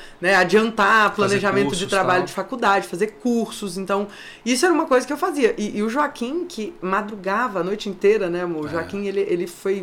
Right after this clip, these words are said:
Speaker 1: uma criança
Speaker 2: Foi.
Speaker 1: que, que
Speaker 2: Ah.
Speaker 1: deu muito trabalho à noite. É, até os oito meses, eu, eu acordava uma média de sete a oito vezes na noite. E eu trabalhava normal no dia
Speaker 2: É.
Speaker 1: seguinte. E o Alex não acordava porque eu dava peito.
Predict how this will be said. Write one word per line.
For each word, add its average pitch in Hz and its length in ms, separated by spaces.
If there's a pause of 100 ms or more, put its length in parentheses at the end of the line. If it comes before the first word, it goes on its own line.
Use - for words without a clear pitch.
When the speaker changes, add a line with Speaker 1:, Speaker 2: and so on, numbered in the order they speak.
Speaker 1:
uma 180 140
criança 185 340
Speaker 2:
Foi. 101 80
Speaker 1:
que, 196 100 (420)
que - 40
Speaker 2:
Ah. 170 60
Speaker 1:
deu 226 200
muito 226 280
trabalho 180 420
à 165 60
noite. 208 520 (480)
É, 156 960
até 170 240
os 226 140
oito 220 240
meses, 202 500
eu, 208 200
eu 202 180
acordava 185 1000
uma 180 160
média 175 280
de 175 100
sete 208 340
a 202 40
oito 190 200
vezes 175 240
na 180 120
noite. 180 500 (420)
E 185 60
eu 185 100
trabalhava 170 460
normal 185 340
no 175 60
dia 175 80
Speaker 2:
É. 175 40
Speaker 1:
seguinte. 175 460
E 175 60
o 180 60
Alex 175 260
não 220 220
acordava 240 520
porque 254 320
eu 226 120
dava 226 180
peito. 285 440